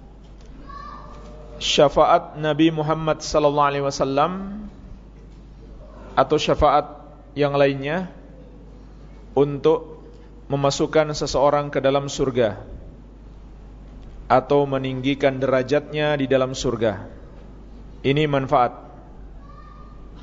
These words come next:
Sedangkan contoh syafaat untuk menolak mudarat adalah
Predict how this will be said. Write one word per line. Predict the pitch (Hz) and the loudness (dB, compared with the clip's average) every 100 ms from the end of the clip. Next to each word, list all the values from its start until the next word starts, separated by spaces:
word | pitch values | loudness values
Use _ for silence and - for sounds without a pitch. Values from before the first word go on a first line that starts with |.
| - - - - - - - - - - 440 - - - - - - - | -18 -18 -18 -18 -18 -16 -16 -16 -16 -16 -16 -14 -14 -14 -14 -14 -14 -10
Sedangkan | - 147 147 151 165 165 | 0 4 4 4 2 2
contoh | 165 165 156 160 170 160 - - - - - - - - - - - - - - - - - - - - | 2 0 2 2 2 0 -12 -18 -18 -18 -18 -18 -18 -18 -18 -18 -18 -16 -18 -18 -18 -18 -18 -16 -16 -10
syafaat | - 160 143 151 160 165 - | 0 2 6 6 6 4 -2
untuk | 151 147 151 | -4 0 0
menolak | 156 160 165 165 | 0 4 4 2
mudarat | 156 139 156 185 - - - - - - - - - - - - - - - - - | -2 4 6 6 2 -14 -18 -14 -10 -10 -10 -12 -20 -20 -20 -20 -20 -20 -20 -20 -6
adalah | 131 143 156 180 - | 2 6 6 4 -2